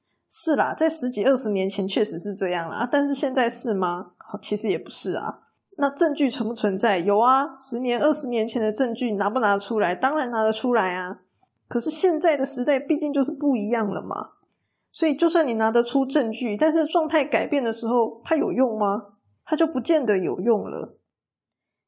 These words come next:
所以呢，像我分享这个逻辑思考的内容啊，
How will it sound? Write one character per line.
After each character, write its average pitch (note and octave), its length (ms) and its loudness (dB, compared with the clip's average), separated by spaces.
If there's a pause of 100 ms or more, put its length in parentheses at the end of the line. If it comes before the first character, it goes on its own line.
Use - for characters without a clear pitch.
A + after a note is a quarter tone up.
(260)
所 - 200 0
以 E4 100 4
呢， A3+ 240 2
像 C4+ 240 0
我 F#3 140 2
分 B3+ 200 -2
享 G#3+ 240 -2
这 G#3+ 140 0
个 F#3+ 140 2
逻 F#3 180 4
辑 F3+ 220 -4
思 A3+ 240 -6
考 F3+ 200 -2
的 E3+ 140 -4
内 G#3+ 180 0
容 D3+ 220 0
啊， F#2+ 280 -12